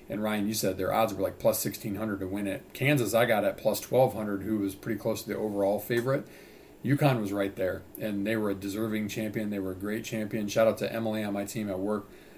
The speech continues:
Uh, <laughs> two of the women on my team um, who don't watch much basketball, well, Emily watches a decent amount,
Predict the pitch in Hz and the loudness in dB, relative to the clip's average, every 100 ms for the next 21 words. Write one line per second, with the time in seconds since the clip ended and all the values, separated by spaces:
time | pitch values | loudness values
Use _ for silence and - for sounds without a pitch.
0 | - - 98 95 98 - 139 - - - | -8 -2 0 0 -6 -2 -2 -2 -8 -12
1 | - 175 156 131 127 135 123 117 107 - | 4 8 8 8 6 2 2 0 -2 2
2 | 147 139 131 - - - - 107 104 101 | 4 4 0 -6 -20 -18 -2 2 4 4
3 | 98 101 117 113 131 147 135 131 - 120 | 2 -2 -4 0 4 4 4 0 0 -2
4 | 110 113 110 - 107 104 104 104 127 113 | 2 2 2 0 0 2 2 2 0 0
5 | 104 92 95 95 95 98 101 98 101 98 | -2 -2 0 -2 -2 -4 -2 -2 -4 -4
6 | 95 | -6